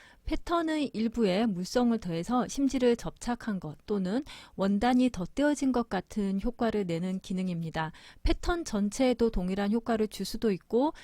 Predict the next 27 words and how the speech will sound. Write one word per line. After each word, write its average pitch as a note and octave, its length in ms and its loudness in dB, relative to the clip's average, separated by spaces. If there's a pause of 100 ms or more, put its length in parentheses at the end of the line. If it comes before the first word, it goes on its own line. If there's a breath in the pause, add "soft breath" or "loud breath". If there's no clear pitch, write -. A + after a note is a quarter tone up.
(160 loud breath)
일부에도 C#4 840 0 (500)
심지를 C4 380 0
접착한 A3+ 500 -2
것 G3+ 160 -4
같은 F3+ 320 -4
효과를 A3 460 0
줄 F#3+ 160 -6
수 - 140 -6
있습니다. E3+ 540 -4 (460 loud breath)
옷을 D4+ 280 0
만들어 B3 420 4
보면 F3+ 680 -2
좀 G#3 200 2
더 A3 120 4
뻣뻣하게 C4 680 2
만들어져야 F#3 720 0
되는 F3 340 -2
부분, C#4 460 -2
좀 G3 200 0
더 F3+ 140 2
단단하게 C4+ 680 2
만들어져야 F#3 580 0
되는 F3 280 -2
부분에 F3+ 420 -2
심지를 G#3 540 2
부착을 - 480 -4
하는데요. A3 600 2